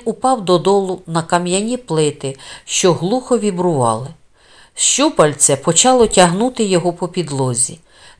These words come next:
Тут перед ним опинився двоцвіт і спробував до нього дотягнутися.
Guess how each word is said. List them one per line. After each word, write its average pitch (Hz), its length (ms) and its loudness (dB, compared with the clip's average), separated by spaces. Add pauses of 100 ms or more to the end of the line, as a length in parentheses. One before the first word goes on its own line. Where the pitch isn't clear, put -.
Тут 254 320 -4
перед 226 360 0
ним 285 200 -4
опинився 220 640 2
двоцвіт 190 640 0 (340)
і 190 100 -2
спробував 226 640 2
до 175 100 2
нього 170 300 0
дотягнутися. 151 960 -2